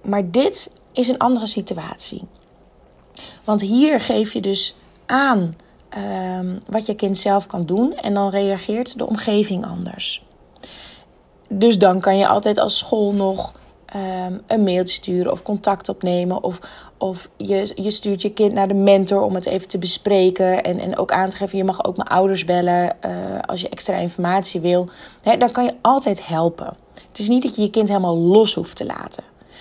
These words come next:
Maar het gaat er vooral om, ga het niet voor ze oplossen allemaal. Je kind kan zoveel meer dan die denkt.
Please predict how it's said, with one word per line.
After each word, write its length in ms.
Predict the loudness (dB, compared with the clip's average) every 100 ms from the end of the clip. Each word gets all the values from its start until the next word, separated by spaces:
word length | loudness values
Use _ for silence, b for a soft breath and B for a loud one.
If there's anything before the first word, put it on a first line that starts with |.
| B B B B
Maar 120 | -4
het 100 | -4
gaat 320 | -2 -2 0
er 60 | -2
vooral 420 | -4 0 2 4
om, 260 | 2 0 -4 -8
ga 280 | -6 -4 -4
het 120 | 2
niet 240 | 4 4
voor 200 | 2 0
ze 140 | 0 -2
oplossen 580 | 2 2 4 2 2 0
allemaal. 560 | -2 -8 -10 -12 -12 -14 -20 _ _ _ _ _ _ _ _ _ b b
Je 120 | -4 -2
kind 360 | 2 4 4 -4 b
kan 180 | -8 -4
zoveel 540 | 0 4 4 4 2 4
meer 320 | 4 4 2
dan 160 | 0
die 120 | 0 0
denkt. 500 | 0 0 -4 -14